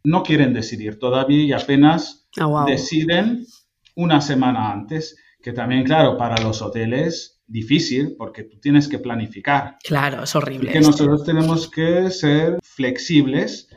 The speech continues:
Speaker 1: pero controlarlo también porque no nos podemos, en una ciudad es un poco diferente, pero en un resort tal vez donde tienes reservas por siete, catorce días y te las cancelan una semana antes,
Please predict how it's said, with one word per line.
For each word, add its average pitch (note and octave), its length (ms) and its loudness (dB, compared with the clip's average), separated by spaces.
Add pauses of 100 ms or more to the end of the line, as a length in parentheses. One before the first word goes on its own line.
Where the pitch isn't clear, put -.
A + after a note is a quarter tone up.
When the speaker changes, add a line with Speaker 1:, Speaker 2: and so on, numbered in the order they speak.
(380)
Speaker 1:
pero C#3+ 340 0
controlarlo C#3 920 2
también C#3 480 4
porque C3 300 -2
no B2 100 -2
nos C3 180 0
podemos, C#3+ 720 4 (240)
en A#2+ 100 -2
una C#3 160 0
ciudad C3+ 300 0
es C3+ 100 -6
un C3 120 -2
poco C3 260 -2
diferente, C#3+ 600 2
pero B2 160 -8
en B2 80 -6
un C3 220 4
resort D3+ 400 2
tal D3 160 2
vez D3+ 200 6
donde A#2+ 260 -2
tienes B2+ 400 -2 (160)
reservas C#3 680 4
por B2 180 0
siete, D3 400 4
catorce C#3 540 2
días C#3 360 4
y A#2+ 120 -4
te B2 100 -2
las A#2+ 220 0
cancelan B2+ 800 4
una C3 220 4
semana C3+ 500 4
antes, D3 340 2